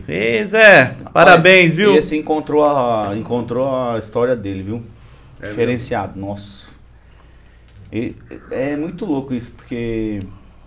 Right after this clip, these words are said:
Speaker 3: Ele parece ser um menino bom, né?
Speaker 2: eu fui, em São Paulo, eu fui o primeiro a fazer show dele aí,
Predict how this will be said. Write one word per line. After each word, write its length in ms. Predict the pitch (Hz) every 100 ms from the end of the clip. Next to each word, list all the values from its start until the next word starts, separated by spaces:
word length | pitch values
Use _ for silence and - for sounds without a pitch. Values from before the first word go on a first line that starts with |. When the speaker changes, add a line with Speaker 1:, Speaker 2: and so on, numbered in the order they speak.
| _ _ 131
Speaker 3:
Ele 120 | 143
parece 220 | 160 160
ser 60 | 156
um 40 |
menino 220 | 156 170
bom, 180 | 113 135
né? 180 | 131 127 139 - - - - _ -
Speaker 2:
eu 80 | 104
fui, 920 | 120 143 135 127 110 95 98 92 - 110
em 40 |
São 220 | 104 131
Paulo, 320 | 123 117 131 135
eu 40 |
fui 160 | 135 131
o 100 | 127
primeiro 400 | 131 120 123 151
a 40 |
fazer 180 | - 285
show 240 | - 240
dele 220 | 185 170
aí, 200 | 80 78